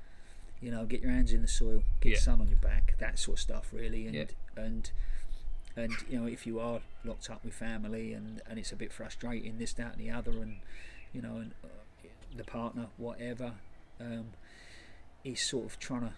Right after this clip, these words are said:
Speaker 1: you know, count to ten, isn't it?
Speaker 2: Yeah, yeah, yeah,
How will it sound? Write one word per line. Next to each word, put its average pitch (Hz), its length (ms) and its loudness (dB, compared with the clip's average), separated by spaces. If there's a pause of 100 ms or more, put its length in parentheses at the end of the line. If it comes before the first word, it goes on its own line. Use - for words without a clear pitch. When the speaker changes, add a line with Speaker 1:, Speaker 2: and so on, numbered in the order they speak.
(920)
Speaker 1:
you 120 80 -10
know, 110 160 -12 (280)
count 117 220 -6
to - 40 -10
ten, 117 220 -8
isn't 107 120 -10
it? 101 60 -12 (320)
Speaker 2:
Yeah, 123 300 -4
yeah, 98 200 -8 (200)
yeah, 107 120 2